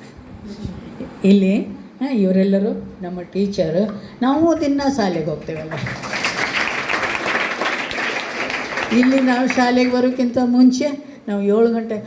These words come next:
ಏಳು ಗಂಟೆಗೆ ನಾವೇನಾದರೂ ಲೇಟ್ ಮಾಡಿದರೆ, "ಯಾಕ್ರಿ ಲೇಟ್ ಮಾಡಿರಿ?" ಅಂತ ನಮ್ಮ ಅಕ್ಕಂದ್ರೆಲ್ಲ ಕೇಳ್ತಾರೆ.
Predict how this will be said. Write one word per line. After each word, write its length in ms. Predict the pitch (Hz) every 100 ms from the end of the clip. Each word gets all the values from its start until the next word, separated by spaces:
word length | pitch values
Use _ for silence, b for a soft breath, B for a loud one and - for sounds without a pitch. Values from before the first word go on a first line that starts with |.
| B -
ಏಳು 220 | 202 208
ಗಂಟೆಗೆ 440 | 220 214 226 220 214
ನಾವೇನಾದರೂ 640 | 202 202 202 196 208 208
ಲೇಟ್ 320 | 185 196 196
ಮಾಡಿದರೆ, 480 | 202 190 196 196 190
"ಯಾಕ್ರಿ 420 | 180 196 196 208
ಲೇಟ್ 340 | 208 190 190 190
ಮಾಡಿರಿ?" 340 | 180 185 180
ಅಂತ 160 | 180 196
ನಮ್ಮ 200 | 180 175
ಅಕ್ಕಂದ್ರೆಲ್ಲ 480 | 156 175 160 160 160
ಕೇಳ್ತಾರೆ. 560 | 160 160 165 160 165